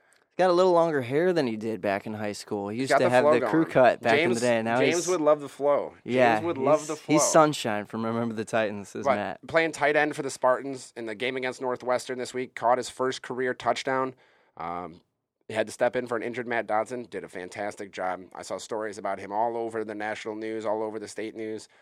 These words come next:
Speaker 2: um, about Seibert's performance. So congratulations. He's, he's becoming a big part of that offense. They're throwing the ball around. And, uh,
Speaker 1: And he transferred there, too. He didn't
Speaker 2: yeah,
Speaker 1: go
Speaker 2: yeah,
Speaker 1: to
Speaker 2: he
Speaker 1: Michigan
Speaker 2: did, he did a
Speaker 1: State.
Speaker 2: couple years at
Speaker 1: So, I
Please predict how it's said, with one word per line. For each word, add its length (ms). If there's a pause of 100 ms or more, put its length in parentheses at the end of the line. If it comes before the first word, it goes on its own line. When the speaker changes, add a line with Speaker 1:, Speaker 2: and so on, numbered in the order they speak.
(280)
Speaker 2:
um, 520
about 480
Seibert's 680
performance. 640 (420)
So 220
congratulations. 800
He's, 180
he's 140
becoming 300
a 40
big 180
part 140
of 40
that 120
offense. 560 (120)
They're 80
throwing 240
the 60
ball 240
around. 400
And, 140 (540)
uh, 200
Speaker 1:
And 160
he 140
transferred 420
there, 120
too. 240
He 120
didn't 180
Speaker 2:
yeah, 140
Speaker 1:
go 120
Speaker 2:
yeah, 60
Speaker 1:
to 40
Speaker 2:
he 60
Speaker 1:
Michigan 200
Speaker 2:
did, 80
he 60
did 100
a 40
Speaker 1:
State. 100
Speaker 2:
couple 260
years 280
at 320
Speaker 1:
So, 260 (420)
I 60